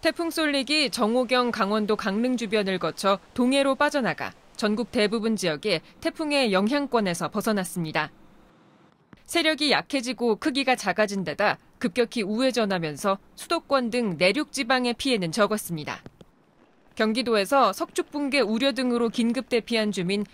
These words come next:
마흔한 명을 제외하고 별다른 피해는 거의 없었고 서울의 출근길은 우산을 쓰지 않아도 될 수준이었습니다.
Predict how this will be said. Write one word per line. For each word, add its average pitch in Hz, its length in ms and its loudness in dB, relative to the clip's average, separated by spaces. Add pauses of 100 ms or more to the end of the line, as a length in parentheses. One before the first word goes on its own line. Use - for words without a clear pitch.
마흔한 247 500 0
명을 277 280 -2
제외하고 208 600 0
별다른 254 560 0
피해는 220 420 -2
거의 180 220 -2
없었고 160 600 -4 (220)
서울의 294 340 0
출근길은 262 680 -2 (200)
우산을 302 400 0
쓰지 262 340 -2
않아도 220 380 0
될 175 180 -2
수준이었습니다. 165 920 -6